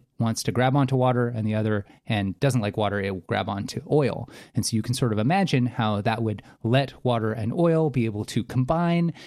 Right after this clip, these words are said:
and you can grab it, the, the soap can kind of grab the oil and help it get washed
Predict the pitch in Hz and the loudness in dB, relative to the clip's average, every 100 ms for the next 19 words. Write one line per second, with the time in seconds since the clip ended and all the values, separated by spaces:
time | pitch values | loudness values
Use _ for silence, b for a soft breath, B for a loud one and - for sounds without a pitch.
0 | B 110 107 - 104 127 117 117 120 131 | B -2 -2 -2 -2 2 2 2 0 -2
1 | 123 110 117 - 127 120 - 101 101 - | -2 -4 0 0 0 -2 -4 -4 -8 -2
2 | 165 143 139 127 139 139 135 123 127 B | 2 4 4 4 4 4 4 2 0 B
3 | - 104 101 - 120 120 - 113 123 104 | -4 -2 0 0 -2 -2 -4 -6 -4 -4
4 | - - - | -2 -6 -10